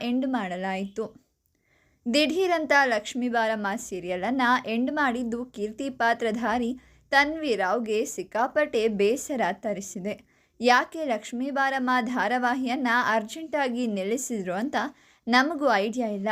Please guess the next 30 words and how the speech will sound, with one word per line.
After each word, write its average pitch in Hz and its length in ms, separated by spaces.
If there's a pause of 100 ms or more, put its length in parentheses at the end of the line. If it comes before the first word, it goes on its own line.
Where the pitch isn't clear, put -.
(120)
ಅಷ್ಟೊಂದು 269 580
ಅರ್ಜೆನ್ಸಿಯಲ್ಲಿ 277 840
ಮುಗಿಸುವಂಥದ್ದು 254 960
ಏನಿತ್ತು 240 540
ಅಂತ 233 260 (100)
ಗೊತ್ತಿಲ್ಲ 180 520
ಅಂತ 233 240 (500)
ಸಂದರ್ಶನವೊಂದರಲ್ಲಿ 240 1400
ನಟಿ 240 360
ತನ್ವಿ 226 520
ರಾವ್ 180 260
ಹೇಳಿಕೊಂಡಿದ್ದಾರೆ. 190 960 (280)
"ಕಥೆ 277 380
ಮುಂದೆ 254 440
ಇಲ್ಲ 240 180 (100)
ಅನ್ನೋ 220 280
ಕಾರಣವನ್ನ 262 600 (120)
ನಮಗೆ 220 440
ಕೊಟ್ರು, 220 400
ಆದ್ರೆ 214 440
ಕಥೆ 220 320
ಇನ್ನೂ 247 300
ತುಂಬಾ 185 400
ಇದೆ 262 180
ಅಂತ 285 260 (140)
ನಮಗೂ 220 480
ಅನ್ನಿಸ್ತು" 240 580
ಅಂದಿದ್ದಾರೆ 185 600
ತನ್ವಿ 190 500
ರಾವ್. 196 240